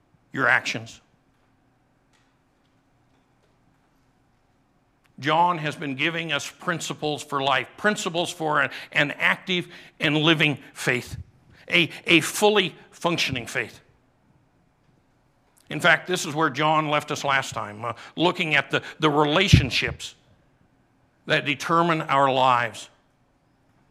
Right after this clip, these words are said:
This week's context furthers this thought in, in what way does our relationship with the Lord, the principles of his family,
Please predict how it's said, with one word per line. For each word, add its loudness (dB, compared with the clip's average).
This 0
week's 2
context -2
furthers 0
this -2
thought 2
in, -6
in 0
what 6
way 0
does -4
our 4
relationship 2
with -6
the -6
Lord, -2
the -6
principles 0
of -2
his 0
family, 0